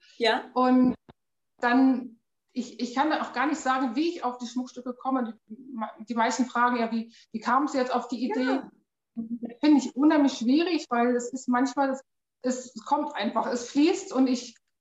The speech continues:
Speaker 2: ich lasse es fließen und setze mich hin und experimentiere sehr viel.
Speaker 1: Mhm.
Speaker 2: Hab dann den Tisch voll mit, mit verschiedenen Edelsteinen, mit, äh, Silbermodellen und dann,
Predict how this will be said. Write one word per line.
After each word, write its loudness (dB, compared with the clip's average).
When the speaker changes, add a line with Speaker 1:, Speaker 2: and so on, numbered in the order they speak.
Speaker 2:
ich -2
lasse 2
es -4
fließen 4
und 0
setze -2
mich 0
hin 2
und -2
experimentiere 2
sehr 0
viel. -2
Speaker 1:
Mhm. -18
Speaker 2:
Hab -2
dann 4
den 0
Tisch -4
voll 2
mit, -2
mit 4
verschiedenen 2
Edelsteinen, 2
mit, -8
äh, -6
Silbermodellen 2
und 0
dann, 2